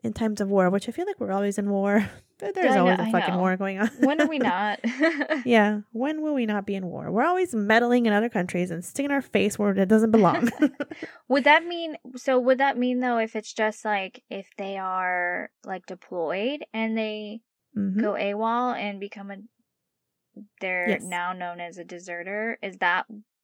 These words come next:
Speaker 2: when they can
Speaker 1: Yeah.
Speaker 2: use that? Okay.
Speaker 1: Yes. Yeah. And there has to be
Speaker 2: Ooh.
Speaker 1: other things that go along with it. I
Speaker 2: Right,
Speaker 1: probably
Speaker 2: right,
Speaker 1: should have
Speaker 2: right.
Speaker 1: covered more of it, but it was, like, so much. And it was
Speaker 2: Yeah.
Speaker 1: language that I did not understand.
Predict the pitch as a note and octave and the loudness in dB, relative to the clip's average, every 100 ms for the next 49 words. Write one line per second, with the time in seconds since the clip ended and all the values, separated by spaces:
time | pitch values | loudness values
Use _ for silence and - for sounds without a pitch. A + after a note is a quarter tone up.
0 | - F#3 G#3 G3 G3 G#3 A3 G3 G#3 G#3+ | -16 -10 -8 -6 -10 -2 -2 -2 -6 -10
1 | G3+ G#3 A3+ B3 - _ - F#3+ - A#3 | -10 -8 -10 -12 -20 _ -14 -12 -6 -4
2 | G#3+ G#3 - - - - G#3+ - C4+ C#4+ | -4 -6 -14 -16 -14 -6 -6 -4 -2 0
3 | D4 D#4+ - D4+ C#4+ C#4 G3 - _ _ | 0 -2 -2 -2 0 -2 -6 -14 _ _
4 | _ - A#3+ A#3 A#3+ A#3 A3+ - - _ | _ 0 2 2 2 2 2 -2 -6 _
5 | _ _ _ B3+ A#3+ A#3 A3+ A3+ A3+ A3 | _ _ _ -4 -2 -2 -2 0 4 4
6 | G#3+ F#3+ G#3 A#3+ - D#4+ - - C4 G3+ | 4 0 -2 -2 0 0 0 -4 -4 0
7 | D#4+ E4 D#4 C4+ C4+ A3+ A3 G#3+ _ _ | 0 2 -2 -2 -2 0 0 -2 _ _
8 | - B3 A#3 G#3+ - - G#3+ A3 A#2 B2+ | -10 -6 -6 -8 -12 -8 -4 -2 -2 0
9 | C3 A#3 A3+ A3 A3 - - - - A#3+ | -2 0 0 0 -2 -6 -10 -10 -2 0
10 | A3 A3+ - - - - - A#3 A#3 A#3 | 0 -2 -6 -16 -20 -20 -10 0 2 2
11 | A3 A3 A3 A3+ A3 A3 G#3+ G3+ G3+ G3+ | 2 4 4 0 -2 -2 0 0 -2 -2
12 | G3 - G3+ G3 F#3+ - E3+ - - | -4 -4 -6 -6 -6 -2 -4 -4 -12